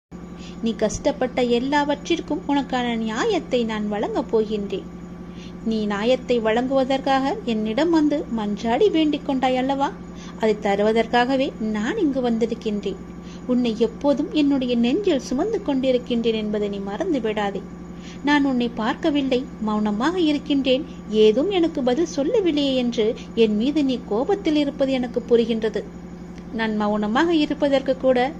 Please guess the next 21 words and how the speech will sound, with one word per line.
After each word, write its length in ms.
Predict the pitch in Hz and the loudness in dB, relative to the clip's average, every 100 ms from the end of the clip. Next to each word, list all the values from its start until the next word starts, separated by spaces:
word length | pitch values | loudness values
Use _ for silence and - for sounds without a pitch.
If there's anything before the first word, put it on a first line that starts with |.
| - | -6
இதுதான் 480 | 208 202 202 226 392 | -4 -2 -2 -4 -2
காரணம். 440 | 302 254 226 180 - - - - - - | 0 0 -2 -6 -12 -16 -14 -14 -14 -4
இன்று 280 | - 392 359 | 2 4 6
உனக்கான 380 | 320 294 285 269 247 | 6 4 2 0 0
நல்ல 260 | 233 349 392 | 0 2 2
செய்தியை 460 | - 302 285 262 254 226 | 2 2 2 0 0 -2
நான் 220 | 226 214 | -4 -2
பரிசளித்திருக்கிறேன், 1200 | 220 226 330 381 262 - 226 214 - 180 202 - - - - - - - | 0 0 0 0 -2 -2 -4 -4 -6 -2 -2 -2 -8 -14 -14 -14 -16 -6
இனியும் 420 | 214 226 254 254 - | 0 0 2 -2 -2
பரிசளித்து 640 | 226 214 214 214 226 - | 0 2 2 0 2 0
கொண்டே 320 | 233 247 233 381 | 2 2 4 2
இருப்பேன். 460 | 320 262 - 208 - - - - - | 2 0 -2 -4 -6 -14 -14 -12 0
இனி 180 | 294 277 | 2 4
தொடர்ந்து 440 | - 269 415 403 330 285 | 4 4 4 2 0 0
மேலும் 440 | 240 339 415 311 | 2 4 4 2
உனக்கான 420 | 254 262 254 240 226 | 2 0 0 -2 0
நல்ல 300 | 220 294 381 | 0 0 0
செய்தி 340 | 302 285 277 320 - | 0 0 0 -4 -4
வந்து 260 | 214 202 196 | -2 -2 -2
கொண்டே 320 | 202 196 359 | -2 0 2
இருக்கும். 400 | 311 254 - 196 | 2 0 -4 -10